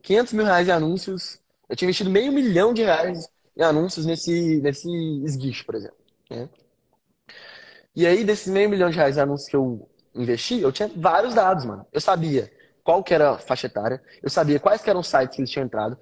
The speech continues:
eu sabia quais que eram os canais de YouTube que eles tinham, porque tudo isso o Google informava, né? Tudo isso o Google informa. E aí eu peguei, eh, um desses sites específicos e fui começar a fazer. Então, eu peguei Fla News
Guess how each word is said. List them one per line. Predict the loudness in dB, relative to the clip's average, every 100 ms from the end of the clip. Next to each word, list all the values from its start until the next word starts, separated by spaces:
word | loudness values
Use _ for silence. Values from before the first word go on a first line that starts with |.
| _
eu | -6
sabia | -2 0
quais | 2 2 2
que |
eram | -2
os | 0
canais | 2 2 2
de |
YouTube | -2 -4 -4 -2
que | -4
eles | -6
tinham, | -8 -8 -8
porque | -6 -8
tudo | -6 -6
isso | -4 -4
o |
Google | -2 0
informava, | -2 -4 -4 -4 -10 _ _ _ _
né? | -2 0 -2 -12 _ -20 -20 _
Tudo | -10
isso | -8
o | -4
Google | -4
informa. | -4 -6 -8 -12 _ _ 0
E |
aí | 0
eu | 2
peguei, | 0 2 0 -2 -10 _ _ _ -2
eh, | 0 0 -2
um | 0
desses | -2 0
sites | 0 0 -2
específicos | -8 -6 -8 -8 -12 -12 -12
e |
fui | -12
começar | -8 -8 -6
a |
fazer. | -6 -4 -2
Então, | 0
eu | 0
peguei | 0 0 -2 -8 _ _
Fla | 0 2
News | 2 0 -4 -12 -18